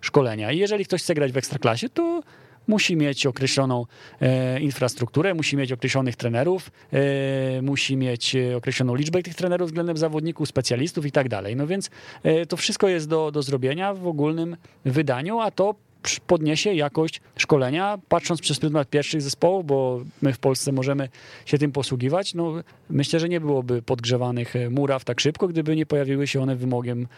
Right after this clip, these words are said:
w podręczniku licencyjnym albo nie byłoby oświetlenia, e, boisk. No i tak samo będzie z akademiami. Jeżeli to się pojawi jako wymóg i ktoś, e, chce być na najwyższym poziomie,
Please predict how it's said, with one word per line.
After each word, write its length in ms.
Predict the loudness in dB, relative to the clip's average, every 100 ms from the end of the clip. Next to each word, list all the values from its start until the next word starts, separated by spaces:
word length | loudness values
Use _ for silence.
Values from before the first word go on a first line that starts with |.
| -20
w 60 | 2
podręczniku 480 | 4 4 0 -2 0
licencyjnym 540 | 0 0 0 -2 0
albo 220 | -2 0
nie 120 | -2 0
byłoby 360 | 0 0 -2
oświetlenia, 600 | -2 -2 0 0 0 -4 -8 -18 -20 -2
e, 360 | 0 2 0 0
boisk. 400 | -2 -2 -4 -2
No 80 |
i 80 | 0
tak 200 | 0 0
samo 240 | 0 2 0
będzie 320 | 0 0 0
z 60 |
akademiami. 600 | 0 0 0 0 0 0
Jeżeli 260 | 0 0 0
to 80 | 0
się 140 | -2
pojawi 340 | 0 0 2 0
jako 240 | -2 -2
wymóg 380 | -2 0 -2 -4 -18 -6
i 60 | -2
ktoś, 300 | 2 2 2
e, 280 | 0 0 -2
chce 220 | 0 0
być 120 | 2
na 80 | 0
najwyższym 400 | 0 0 0 0
poziomie, 480 | -2 -2 -2 -2